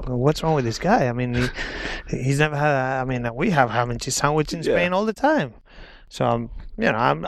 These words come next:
Speaker 1: I don't think much of it, and, and I'm, I'm sitting there, and I'm, I'm looking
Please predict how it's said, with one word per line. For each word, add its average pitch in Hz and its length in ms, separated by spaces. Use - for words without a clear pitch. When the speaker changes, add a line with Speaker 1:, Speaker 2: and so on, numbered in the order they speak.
Speaker 1:
I - 60
don't 170 340
think 135 220
much 127 220
of 131 120
it, 131 280
and, 110 240
and 123 180
I'm, 120 240
I'm 117 180
sitting 135 360
there, 135 400
and 117 260
I'm, 117 400
I'm 120 220
looking 120 580